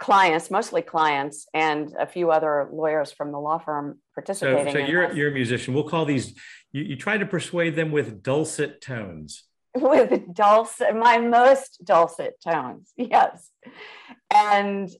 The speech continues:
Speaker 1: they, of course, had none of it. So I, I called the,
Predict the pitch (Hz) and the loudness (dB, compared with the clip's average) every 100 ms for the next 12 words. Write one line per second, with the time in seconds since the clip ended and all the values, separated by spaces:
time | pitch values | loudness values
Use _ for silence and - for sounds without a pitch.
0 | - 160 185 190 185 180 175 175 170 165 | -14 -2 4 8 8 10 8 8 4 2
1 | - 180 175 - 165 160 - - - - | 0 -2 -2 2 4 4 0 -14 -16 -8
2 | 185 160 156 147 147 131 123 - _ _ | 0 0 2 -2 -2 0 -2 -4 _ _
3 | _ _ - - 170 156 151 147 151 156 | _ _ -12 0 4 6 4 0 -8 -20
4 | 170 _ - 156 160 175 180 - _ _ | _ _ 0 4 4 4 2 -4 _ _
5 | _ _ _ _ - 160 175 - 170 147 | _ _ _ _ 0 0 2 2 6 6
6 | 151 202 - _ 147 170 165 165 165 | 6 2 -2 _ -4 -2 0 0 -2